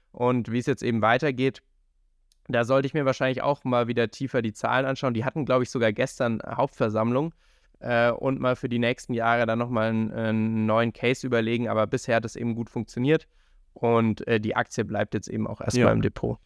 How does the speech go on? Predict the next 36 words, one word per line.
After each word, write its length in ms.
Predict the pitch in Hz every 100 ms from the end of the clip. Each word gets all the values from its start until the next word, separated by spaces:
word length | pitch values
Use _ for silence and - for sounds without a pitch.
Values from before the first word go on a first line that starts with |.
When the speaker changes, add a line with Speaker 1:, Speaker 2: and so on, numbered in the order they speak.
| _ _ _
Speaker 2:
Ja, 200 | 170 123
finde 240 | - 113
ich 60 | 107
auf 100 | 101
jeden 140 | 107
Fall 160 | 101 101
richtig 240 | 101 -
gut. 200 | - 123
Also 200 | 95 95
Sixt 340 | 90 117 - -
auch 140 | 98
eine 100 | 107
Aktie, 340 | 104 - 95
die 160 | 92 -
ich 300 | 120 - - -
relativ 520 | 98 107 110 113 104
spannend 420 | - - 98 104
finde. 280 | - 113 110
Ich 120 | -
bin 140 | - 107
gerade 240 | 107 107
noch, 260 | 104 101 - -
äh, 160 | 101
komplett 540 | - 120 117 117 - -
in 300 | - 107 107
E 100 | 113
T 140 | - -
Fs 200 | - -
investiert. 520 | 117 113 - 117 -
Das 120 | 95
Einzige, 340 | 104 110 98
was 160 | 98 98
ich 140 | 95
hab, 160 | 101 -
ist 260 | 101 - -
die, 320 | 95 92